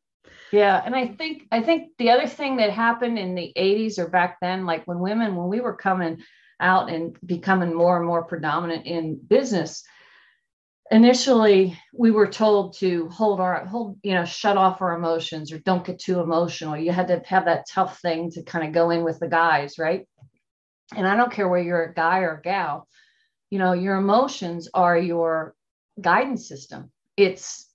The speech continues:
telling you, it's giving you feedback. So where we go astray is, again, someone makes a suggestion, the most powerful thing in the world, and everybody's suggesting to you all the time, whether it's the T V, your friends, your environment, whatever, right?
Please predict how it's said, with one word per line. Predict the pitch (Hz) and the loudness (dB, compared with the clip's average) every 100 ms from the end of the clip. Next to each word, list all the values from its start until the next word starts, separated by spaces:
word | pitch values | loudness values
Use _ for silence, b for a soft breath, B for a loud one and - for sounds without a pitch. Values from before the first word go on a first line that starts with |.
| - | -16
telling | - 233 277 240 | 0 4 4 2
you, | 170 165 | 0 -4
it's | 170 - | -6 -4
giving | 233 247 208 | 0 0 2
you | 175 | -2
feedback. | 135 - 240 262 135 92 - - _ | -4 -6 -6 -4 -4 -6 -10 -16 _
So | - - 190 185 | -14 0 2 2
where | 175 190 202 | 2 0 2
we | 185 160 | 0 0
go | 180 175 170 | 2 2 2
astray | - - - 202 254 202 156 165 175 b b b _ _ - | -2 -10 -6 0 2 0 -2 -6 -10 b b b _ _ -2
is, | 185 180 165 160 | 4 4 2 -4
again, | 170 165 240 180 165 | -10 -2 0 0 -4
someone | 175 175 185 185 | -6 -4 -2 -2
makes | 180 165 - | -2 -4 -8
a | - | -16
suggestion, | - 160 147 170 160 - 160 165 | -10 -8 0 2 0 -4 -10 -8
the | 160 | -8
most | 156 - | -8 -8
powerful | - 160 160 - 165 | -2 0 0 -4 -8
thing | - 170 165 | -4 -6 -4
in | 175 | -4
the | |
world, | 160 147 143 165 139 | -4 -4 -4 -4 -6
and | 147 | -4
everybody's | 165 139 160 165 - | -4 -2 -2 -2 -6
suggesting | 165 156 160 156 175 165 | -10 -4 -4 -4 -10 -10
to | 160 | -6
you | |
all | 160 160 | -4 -4
the | 151 | -6
time, | - 147 151 | -6 -6 -6
whether | 151 147 | -8 -10
it's | 147 - | -12 -16
the | |
T | 131 - 160 | -14 -10 -8
V, | 160 | -8
your | 151 135 | -10 -10
friends, | - 151 156 | -6 -6 -6
your | 151 | -10
environment, | 147 143 147 147 151 135 | -10 -4 -4 -4 -8 -8
whatever, | 147 165 139 139 | -2 -2 -2 -6
right? | 139 165 185 | -4 -6 -6